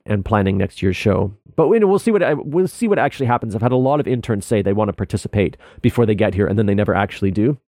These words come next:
So, but she seems, she seems like this is, like, her main project for next year. So I think, I think that'll be good. Uh, right. Updates on podcasts.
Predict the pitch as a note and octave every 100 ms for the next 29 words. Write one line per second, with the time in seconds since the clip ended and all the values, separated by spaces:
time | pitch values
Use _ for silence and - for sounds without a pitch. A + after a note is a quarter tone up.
0 | - C3+ F#2+ - - - _ - - B2+
1 | - _ - G3+ F3 G3+ F3 D3 - -
2 | _ _ _ _ _ _ _ _ _ _
3 | _ - D3+ G#3+ F3+ D3+ G#2+ C#3 D#3 B2+
4 | A2+ A#2 G#2+ A2 F#2+ A2+ G#2+ A#2 - C3
5 | B2+ - C3+ D3+ D#3+ - _ - - A#2
6 | F#2+ F#2+ - B2 - - _ _ _ _
7 | - G#2+ A#2 G2+ G2+ F2+ F2 F2+ - -
8 | _ _ _ _ _ _ _ _ _ -
9 | A2+ A2 A2+ A2 G#2+ - - D3+ F#3+ -
10 | _ - D#3+ - F3 - D3 D3 - C3+
11 | C#3 C3 G2+ F#2 - -